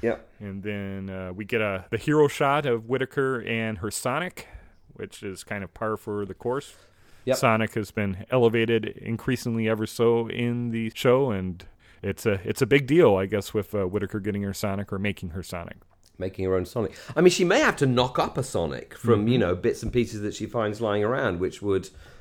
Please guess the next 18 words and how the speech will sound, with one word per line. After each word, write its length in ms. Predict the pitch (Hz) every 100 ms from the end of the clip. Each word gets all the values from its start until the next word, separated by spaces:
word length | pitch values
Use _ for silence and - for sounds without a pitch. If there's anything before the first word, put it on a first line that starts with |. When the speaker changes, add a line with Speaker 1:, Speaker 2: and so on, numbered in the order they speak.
| -
Speaker 1:
um, 260 | 98 101 95
explain 460 | 95 - 113 104 104
why 160 | 98 98
it 60 |
looks 200 | 98 -
so 140 | - 98
kind 160 | 101
of 120 | 90 95
weird 300 | 104 98 87
and, 180 | 92
and, 260 | 90 87 -
and 140 | 90 95
melty. 340 | 107 - 78 - _ -
Speaker 2:
Would 140 | 147
be 140 | 165 139
interesting, 440 | 202 202 - 131
too, 320 | - 262 208
if 120 | 104